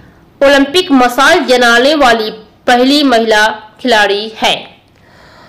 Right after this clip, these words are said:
तो दोस्तों, उन्नीस सौ अड़सठ में ओलंपिक मशाल जलाने वाली पहली महिला है,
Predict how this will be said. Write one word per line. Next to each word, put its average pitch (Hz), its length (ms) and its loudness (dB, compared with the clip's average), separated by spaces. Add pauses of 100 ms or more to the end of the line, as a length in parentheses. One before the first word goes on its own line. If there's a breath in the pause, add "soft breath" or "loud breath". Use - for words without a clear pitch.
तो 302 60 -2
दोस्तों, 311 300 0
उन्नीस 311 260 0
सौ 330 60 2
अड़सठ 269 440 0
में 311 100 0
ओलंपिक 262 440 0
मशाल 262 440 0
जलाने 240 340 0
वाली 240 220 2
पहली 240 320 0
महिला 247 500 0
है, 254 440 -4